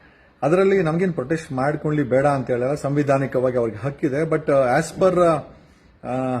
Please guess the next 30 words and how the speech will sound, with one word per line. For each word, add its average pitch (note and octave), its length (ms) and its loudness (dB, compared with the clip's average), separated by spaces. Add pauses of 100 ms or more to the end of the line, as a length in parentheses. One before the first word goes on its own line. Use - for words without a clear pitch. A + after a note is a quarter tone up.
(100)
High D3 120 -2
Court D#3 160 2
of D3 160 2
ಕರ್ನಾಟಕ, C#3 800 -2 (300)
ನೀವ್ C3+ 160 0
ಯಾರಾದ್ರೂ D#3+ 420 4
ಬೆಂಗಳೂರಲ್ಲಿ D#3 400 2
ಪ್ರೊಟೆಸ್ಟ್ C#3+ 360 -6
ಮಾಡ್ಬೇಕು C#3 340 0
ಅಂದ್ರೆ C#3 200 0
ಫ್ರೀಡಂ E3 320 2
ಪಾರ್ಕ್ C#3 280 0
ಅಲ್ಲಿ C#3 180 2
ಅದಕ್ಕೆ B2+ 260 -4
ನಿಗದಿತವಾದಂತ C#3 720 0
ಜಾಗವನ್ನ, B2+ 520 0 (580)
ಆ, B2 80 -6 (680)
ಏನು, D#3 240 0
ಮ-, C#3 120 -2 (340)
ಹೈಕೋರ್ಟ್ D3+ 520 2
ನಿರ್ಧಾರ B2+ 360 2
ಮಾಡಿದೆ. C3+ 560 -2 (340)
ಆ C#3+ 120 2
ಜಾಗದಲ್ಲೇ E3+ 580 4
ಪ್ರೊಟೆಸ್ಟ್ E3 420 0
ಮಾಡಬೇಕು, D3 520 0
ಮತ್ತೆ D#3 240 0
ಆ C#3 60 6
ಪ್ರೊಟೆಸ್ಟ್ C3+ 480 -2
ಅಲ್ಲಿ F3+ 380 4